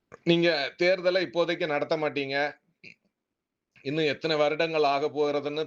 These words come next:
தெரியல. இன்னைக்கு அப்படியே இந்த நிர்வாகமும் ஸ்தம்பித்துக்கிட்டு இருக்கிற சூழ்நிலை இருக்கு.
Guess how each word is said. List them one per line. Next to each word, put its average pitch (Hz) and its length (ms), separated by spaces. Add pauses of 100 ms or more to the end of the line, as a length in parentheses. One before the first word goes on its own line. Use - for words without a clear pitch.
தெரியல. 139 520 (1500)
இன்னைக்கு 160 640 (520)
அப்படியே 175 400
இந்த 175 200 (1120)
நிர்வாகமும் 170 920
ஸ்தம்பித்துக்கிட்டு 156 580
இருக்கிற 135 440
சூழ்நிலை 151 420
இருக்கு. 135 520